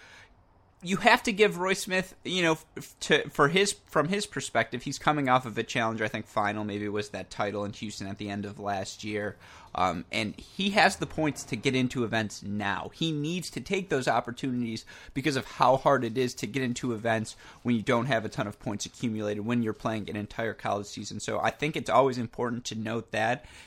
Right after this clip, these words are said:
and I think I'm, I don't feel uncomfortable speaking for you when I say we both get that point of it. But yeah, for this Baylor team, if they can stick him back in with Matias Soto, uh, going all the way up to number one singles, you know, Schroeder at two, even if Soto drops down to three and they keep Schroeder at two,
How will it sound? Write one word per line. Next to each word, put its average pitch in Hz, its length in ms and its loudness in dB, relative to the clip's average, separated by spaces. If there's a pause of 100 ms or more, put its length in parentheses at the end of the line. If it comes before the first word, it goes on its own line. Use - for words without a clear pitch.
(100)
and 110 160 -2
I 101 200 2
think 107 260 -6
I'm, 95 220 0 (280)
I 95 120 0
don't 90 200 -4 (280)
feel 92 200 -6
uncomfortable 92 520 -8
speaking - 300 -10
for 98 120 -12
you 98 140 -4
when 98 80 -4
I 98 80 -2
say 107 180 -4
we 107 200 -4
both 107 400 -2
get - 260 -2
that 107 300 -2
point 101 260 -6
of 107 100 -4
it. 127 220 -2 (320)
But 127 100 -6
yeah, 143 260 6
for 147 300 2
this 127 200 -2
Baylor 131 380 2
team, 110 280 -4
if - 120 -10
they 135 120 2
can 156 180 -4
stick - 340 -6
him 131 180 -2
back 113 240 -2
in 113 140 -2
with 127 200 -2
Matias 113 480 -2
Soto, 117 380 -2 (280)
uh, 104 140 2
going 110 320 0
all 113 160 6
the 113 80 0
way 113 120 2
up 113 120 0
to - 120 -8
number 110 300 0
one 104 280 -2
singles, 107 520 -4
you 87 80 -10
know, 95 60 -6
Schroeder 107 580 -2
at - 260 -2
two, 113 240 -4
even 120 240 -2
if 110 120 -4
Soto 107 360 -4
drops 101 360 -6
down 101 160 -6
to 95 80 -10
three 113 260 -8
and 95 80 -8
they 101 60 -10
keep - 260 -10
Schroeder 104 380 -6
at 104 160 -10
two, 110 280 -4